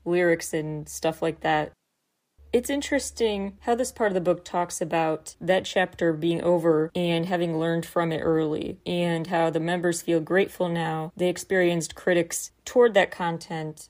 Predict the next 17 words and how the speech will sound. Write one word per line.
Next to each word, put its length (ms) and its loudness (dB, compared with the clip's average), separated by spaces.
early 320 4
in 80 2
their 140 2
career, 600 0
so 200 -2
now 160 0
they 100 2
could 240 -2
kind 180 -4
of 120 -4
grow 260 4
up 140 -6
and 280 -4
mature 540 4
with 220 0
better 240 4
music 580 -2